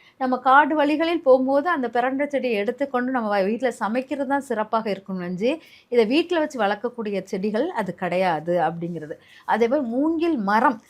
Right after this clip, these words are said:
சில பேர் வந்து மூங்கில் மரங்கள் வந்து வியாபார தலங்களில் வளர்ப்பதில் ஒன்று தவறில்லை. அதே இது வி-, மூங்கில் மரத்தை நீங்க வீட்டுக்குள்ள வச்சு வளர்த்தீங்கன்னா மூங்கில் மரம் வந்து ஒன்றோடு ஒன்று உரசும் ஓ-,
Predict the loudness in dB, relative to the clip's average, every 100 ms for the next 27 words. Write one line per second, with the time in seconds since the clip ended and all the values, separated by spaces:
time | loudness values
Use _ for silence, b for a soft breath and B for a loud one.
0 | b 0 6 6 6 0 -2 -2 -2 -2
1 | 0 2 2 2 2 0 -2 -2 -2 -2
2 | 0 0 -2 -6 4 8 8 8 8 6
3 | 4 4 4 2 2 2 2 0 0 0
4 | 0 0 2 2 0 -2 -6 b b b
5 | -2 4 4 4 0 -2 -2 -2 0 0
6 | 0 -2 0 0 0 0 0 0 -4 -2
7 | 0 0 -2 0 0 -2 -2 -2 -2 -6
8 | -4 -2 -2 -4 -4 -4 -2 -2 0 0
9 | 0 -2 -4 -6 -4 -4 -4 -4 0 2
10 | 0 -2 -4 -2 -2 -2 -6 -4 -4 -6